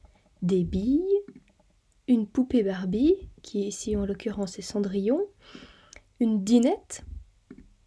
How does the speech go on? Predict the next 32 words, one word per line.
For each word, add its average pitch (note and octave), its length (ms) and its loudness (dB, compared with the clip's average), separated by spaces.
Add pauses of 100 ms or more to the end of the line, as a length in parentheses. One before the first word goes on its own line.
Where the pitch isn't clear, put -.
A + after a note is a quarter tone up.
(220)
un A3 100 0
vaisseau C#4 240 4
Star C#4 300 0
Wars A#3+ 260 2
en G#3+ 60 -2
Lego G3 480 2 (440)
et C#4 180 6
un G#3+ 120 2
jeu G#3+ 140 2
de - 80 -6
cartes, - 580 -4
le G3 220 8
Uno. G3 260 4 (800)
Donc, - 440 -8 (360)
pour E4+ 160 0
trier D#4+ 260 6
tous D#4+ 120 4
ces C4 240 2
objets, G3 400 2 (200)
on A3 40 -2
va A3 120 6
utiliser A#3 360 2
différents C#4+ 600 -2
critères. - 840 -6 (540)
Ces - 160 -2
critères, D4 580 2
c'est - 440 2
ce - 160 -2
qui C#4 160 0
va B3+ 120 4
nous A3+ 140 2
dire D4+ 340 4